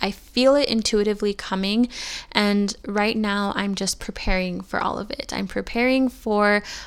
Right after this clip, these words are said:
what's to come, and I'm making sure that I'm ready mentally, emotionally, physically, spiritually to receive the things that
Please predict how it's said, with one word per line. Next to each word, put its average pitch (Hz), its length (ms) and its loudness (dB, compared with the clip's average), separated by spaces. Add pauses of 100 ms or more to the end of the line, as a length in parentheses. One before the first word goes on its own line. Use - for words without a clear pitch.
what's - 380 0
to - 100 -2
come, 190 420 -4
and 202 160 -4
I'm 202 220 0
making 226 320 2
sure 196 300 2
that 196 140 0
I'm 190 260 0
ready 226 760 2 (380)
mentally, 277 600 4
emotionally, 226 640 0
physically, 208 800 -2 (220)
spiritually 208 720 0
to 247 560 2
receive 233 800 2
the 202 140 -6
things 202 540 -2
that 196 140 -4